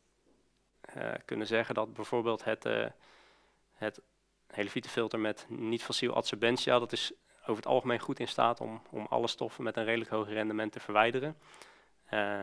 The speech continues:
hetzelfde geldt voor, ehm, voor het, eh,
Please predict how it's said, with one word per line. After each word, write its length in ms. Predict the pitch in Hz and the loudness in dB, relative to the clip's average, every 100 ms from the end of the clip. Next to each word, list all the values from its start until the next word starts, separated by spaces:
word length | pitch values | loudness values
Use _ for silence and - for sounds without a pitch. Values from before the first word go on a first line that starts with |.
| 101 | -8
hetzelfde 460 | - - 131 123 104 | -10 -2 2 2 2
geldt 280 | - 110 - | 0 0 0
voor, 400 | - 107 104 104 - _ _ _ _ _ _ _ _ _ | -2 0 0 -4 -14 _ _ _ _ _ _ _ _ _
ehm, 720 | 107 104 101 98 98 98 98 98 - - | -4 -2 0 0 -2 -4 -8 -12 -20 -20
voor 220 | - - 107 | -8 -4 -4
het, 140 | - | -2
eh, 220 | 107 104 | -2 -2